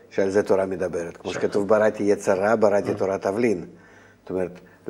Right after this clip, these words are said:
Speaker 1: לתקן את היצר רע ולהגיע על ידו עד דרגת האלוקים,
Speaker 2: אז
Speaker 1: להיות שלמים ונצחיים. ולכן, אה,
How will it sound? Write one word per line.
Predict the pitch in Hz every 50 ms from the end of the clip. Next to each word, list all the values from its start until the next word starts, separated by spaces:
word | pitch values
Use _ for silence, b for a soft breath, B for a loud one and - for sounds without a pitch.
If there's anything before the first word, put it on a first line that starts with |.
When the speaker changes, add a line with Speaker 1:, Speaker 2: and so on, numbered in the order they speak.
| - b b b b b b -
Speaker 1:
לתקן | - 92 92 - 110 - - 135 123 117
את | 113 - 110
היצר | 101 104 107 101 - - 101 95 98
רע | 107 110 127 127
ולהגיע | 120 107 104 101 95 95 104 107 104 101 101
על | 98 95
ידו | 95 98 90 90 107 113 120 120 107
עד | 104 107 104
דרגת | 98 113 101 98 104 95 92 -
האלוקים, | 104 95 101 110 117 117 - 143 139 113 92 82 - -
Speaker 2:
אז | - 113 110 110 - - -
Speaker 1:
להיות | 98 98 98 104 98
שלמים | - - 104 95 98 95 101 107 117 127 131 117
ונצחיים. | 110 98 101 101 95 - - - - 131 151 165 165 120 98 85 82 - B B B B B B B B B B B B B -
ולכן, | 87 92 98 95 98 98 98 95 95 92 92 92 - 147 151 151 143 120 107 107 107
אה, | 101 98 95 95 95 92 92 92 92 90 90